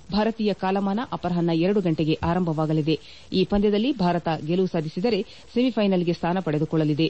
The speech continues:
ಕಳೆದ ರಾತ್ರಿ ನಡೆದ ಪಂದ್ಯದಲ್ಲಿ ಬಾಂಗ್ಲಾದೇಶ ವಿರುದ್ಧ ಶ್ರೀಲಂಕಾಗೆ ಏಳು ವಿಕೆಟ್‌ಗಳಿಂದ ಜಯ ಸಾಧಿಸಿದೆ. ಮೊದಲು ಬ್ಯಾಟಿಂಗ್ ಮಾಡಿದ ಬಾಂಗ್ಲಾದೇಶ ನಿಗದಿತ ಇಪ್ಪತ್ತು ಓವರ್‌ಗಳಲ್ಲಿ ಎಂಟು ವಿಕೆಟ್ ನಷ್ಟಕ್ಕೆ ನೂರ ಹನ್ನೊಂದು ರನ್ ಗಳಿಸಿತ್ತು. ಇದಕ್ಕೂ ಮುನ್ನ ನಡೆದ ಪಂದ್ಯದಲ್ಲಿ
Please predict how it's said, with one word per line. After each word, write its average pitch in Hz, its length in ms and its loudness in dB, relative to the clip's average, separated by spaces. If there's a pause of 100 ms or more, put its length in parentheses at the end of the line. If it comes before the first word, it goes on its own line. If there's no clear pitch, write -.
(420)
ಕಳೆದ 233 200 2
ರಾತ್ರಿ 226 280 0
ನಡೆದ 220 200 0
ಪಂದ್ಯದಲ್ಲಿ 220 400 0
ಬಾಂಗ್ಲಾದೇಶ 190 520 0
ವಿರುದ್ಧ 180 280 -2
ಶ್ರೀಲಂಕಾಗೆ 180 600 0
ಏಳು 196 280 0
ವಿಕೆಟ್‌ಗಳಿಂದ 160 840 0
ಜಯ 175 240 0
ಸಾಧಿಸಿದೆ. 156 540 -4 (380)
ಮೊದಲು 190 260 2
ಬ್ಯಾಟಿಂಗ್ 185 380 0
ಮಾಡಿದ 165 180 0 (100)
ಬಾಂಗ್ಲಾದೇಶ 170 540 0 (420)
ನಿಗದಿತ 220 400 0 (160)
ಇಪ್ಪತ್ತು 196 380 -2
ಓವರ್‌ಗಳಲ್ಲಿ 175 580 0 (280)
ಎಂಟು 233 240 2
ವಿಕೆಟ್ 196 320 0
ನಷ್ಟಕ್ಕೆ 185 480 -2
ನೂರ 180 180 4
ಹನ್ನೊಂದು 196 440 0
ರನ್ 160 200 0 (120)
ಗಳಿಸಿತ್ತು. 160 540 0 (440)
ಇದಕ್ಕೂ 190 300 0
ಮುನ್ನ 185 220 2
ನಡೆದ 160 220 2
ಪಂದ್ಯದಲ್ಲಿ 175 540 0